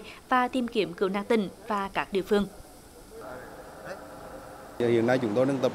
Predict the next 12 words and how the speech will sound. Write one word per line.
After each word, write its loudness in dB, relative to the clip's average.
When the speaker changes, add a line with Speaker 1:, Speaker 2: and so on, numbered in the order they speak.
Speaker 2:
trung 6
lực 2
lượng 4
của 4
toàn 2
công 2
ty 0
để 2
cho 2
đi -2
gia 4
cố 2